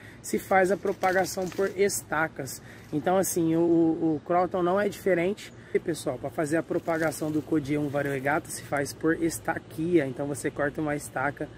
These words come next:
ali da planta, corta na lua minguante, que vai ser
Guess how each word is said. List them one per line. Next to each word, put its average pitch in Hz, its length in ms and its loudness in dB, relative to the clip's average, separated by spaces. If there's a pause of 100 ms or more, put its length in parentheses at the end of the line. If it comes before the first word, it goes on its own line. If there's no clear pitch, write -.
(200)
ali 127 220 0
da 131 160 0
planta, 131 540 -6
corta 147 260 -2
na 180 140 2
lua 185 200 6
minguante, 185 800 0
que - 60 -12
vai 139 160 -2
ser 151 500 2